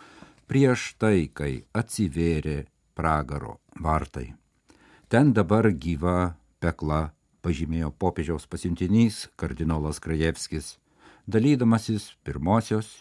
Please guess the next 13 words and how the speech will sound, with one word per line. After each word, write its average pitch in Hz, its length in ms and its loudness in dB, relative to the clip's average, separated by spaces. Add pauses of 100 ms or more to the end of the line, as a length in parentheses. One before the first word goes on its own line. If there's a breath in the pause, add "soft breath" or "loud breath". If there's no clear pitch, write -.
(100)
misijos 92 640 0 (100)
dienos 78 480 -4
įspūdžiais, 98 600 -2 (100)
kardinolas 98 640 0
patikino, 71 600 -6 (420 soft breath)
kad 76 160 -4
susitikimas 110 840 0 (260 soft breath)
su - 160 0
minėtais 101 600 2 (100)
keturiais 98 460 2
asmenimis 110 640 4 (420)
buvo 101 320 4
nelengvas. 80 800 -2